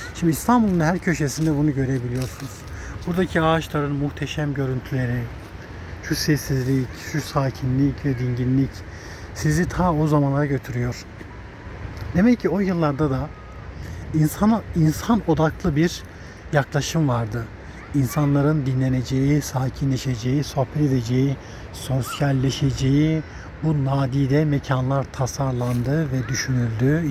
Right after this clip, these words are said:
inşa edildi. Şimdi İstanbul'un farklı noktalarında, farklı, e, semtlerinde koru-, e, korular görüyorsunuz. Dün Yıldız Korusu'ndaydık.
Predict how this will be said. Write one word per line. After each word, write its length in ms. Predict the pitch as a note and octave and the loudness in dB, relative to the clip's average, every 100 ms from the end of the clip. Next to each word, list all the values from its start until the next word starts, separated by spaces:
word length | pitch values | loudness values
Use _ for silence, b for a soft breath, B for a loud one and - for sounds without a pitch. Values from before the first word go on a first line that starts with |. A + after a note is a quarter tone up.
| B2+ | 0
inşa 340 | G#2 F3+ A3+ | 0 2 2
edildi. 420 | F3+ C3+ B2 A#2+ - - B B B B B B - | 2 0 0 -2 -4 -12 B B B B B B -4
Şimdi 240 | G#3 G3 | 0 2
İstanbul'un 600 | F3 - A#3 G#3+ G3 F#3 | 2 2 4 4 4 2
farklı 460 | - D#3 - F#3 E3+ | 2 -2 0 0 0
noktalarında, 1000 | D3 - D3 C#3+ C3+ C3 B2+ D#3+ F#3 F3+ B B B - | 0 2 2 4 2 2 2 2 2 -2 B B B -16
farklı, 760 | - - C3+ - D#3 D#3+ D#3+ C#3+ C3+ C3 B2+ B2+ | -8 -2 0 0 2 2 4 2 0 0 0 -2
e, 40 | B2+ | -2
semtlerinde 760 | - C#3 B2 C3 B2 B2 D3+ | 0 0 0 -2 -2 0 2
koru-, 500 | D3+ - C3 D3+ C#3+ C3 | 0 0 0 2 2 0
e, 220 | B2+ C3 | 2 2
korular 340 | B2 B2 C#3 | 2 4 4
görüyorsunuz. 760 | - - A#2 - - - - - B B B - D#3+ | 4 2 0 -2 -4 -4 -6 -12 B B B -10 -2
Dün 300 | A3 G3 D3+ | 0 0 0
Yıldız 280 | G3+ F#3 E3 | -2 -2 -8
Korusu'ndaydık. 1000 | - C3+ - C#3+ B2+ B2 A#2+ E3+ - | -8 -8 -8 -8 -6 -6 -6 -6 -6